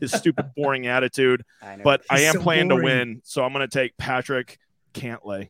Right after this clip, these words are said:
Speaker 2: Yeah, I mean, this makes sense. Th-, it makes sense that these are the first three guys off the board, and, and they're going to be, you know, the,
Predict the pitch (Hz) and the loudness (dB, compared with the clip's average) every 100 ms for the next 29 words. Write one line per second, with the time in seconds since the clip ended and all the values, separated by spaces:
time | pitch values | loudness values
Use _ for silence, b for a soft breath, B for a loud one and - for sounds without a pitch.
0 | _ _ _ _ _ _ _ _ _ - | _ _ _ _ _ _ _ _ _ -8
1 | 160 156 147 151 156 151 156 160 143 - | 0 2 2 0 -2 -2 -4 -4 -6 -4
2 | 127 120 - - 160 160 175 170 175 160 | -8 -8 -12 -4 -2 0 -2 -2 -4 -4
3 | 151 143 143 143 139 143 139 135 131 123 | -6 -6 -4 -4 -6 -4 -4 -4 -8 -4
4 | 120 127 120 117 - 113 113 113 117 131 | -4 -4 -6 -6 -8 -10 -8 -6 -6 -8
5 | 131 127 131 127 131 135 135 135 131 131 | -8 -4 -4 -2 -2 -2 -4 -4 -4 -6
6 | 139 135 127 127 | -4 -4 -2 -4